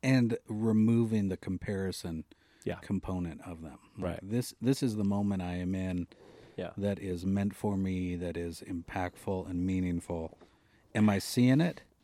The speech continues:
Speaker 2: Right.
Speaker 1: Or
Speaker 2: Right.
Speaker 1: am I looking at, uh, looking at, uh, it through the lens of, "Well,
Speaker 2: Mm.
Speaker 1: it's, it's not as grand as that,"
Speaker 2: Yeah.
Speaker 1: or
Speaker 2: Yeah.
Speaker 1: "I'm not gonna," y-, you know, here's what you don't get a, a
Speaker 2: Mm-hmm.
Speaker 1: lot of likes for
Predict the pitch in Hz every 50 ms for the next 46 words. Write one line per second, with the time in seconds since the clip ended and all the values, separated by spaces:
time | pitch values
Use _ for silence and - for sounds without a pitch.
0 | _ _ - 107 101 - - - _ _ _ - 110 107 104 104 101 101 98 98
1 | 98 98 101 98 - - 101 95 92 - - - 104 98 95 87 104 101 104 104
2 | - 107 101 95 95 92 90 - - 101 98 87 87 87 85 82 - _ - 107
3 | 95 - - - - - 101 95 95 95 92 85 95 90 87 90 87 90 90 85
4 | 92 85 82 82 92 90 87 82 - _ _ _ 107 95 87 85 82 80 - _
5 | _ _ _ _ _ _ _ _ _ _ _ 101 95 - - - - - 92 -
6 | - 107 101 95 92 87 85 87 92 95 95 92 92 90 90 87 87 82 78 -
7 | - - _ _ _ _ _ 95 92 95 87 82 82 85 80 - _ _ _ _
8 | _ - 101 92 90 85 82 101 104 104 104 98 - - 107 101 90 - _ _
9 | _ - - _ - - _ _ _ _ - - _ _ - - 123 123 117 -
10 | - 120 117 113 107 101 107 107 110 123 143 127 127 123 113 110 104 92 98 95
11 | 98 113 110 92 95 95 90 - - - _ _ _ - _ 107 101 101 87 90
12 | 98 101 98 98 95 95 92 95 87 82 - - _ _ _ _ _ _ _ _
13 | _ 104 98 95 98 - - - - - 92 82 80 78 -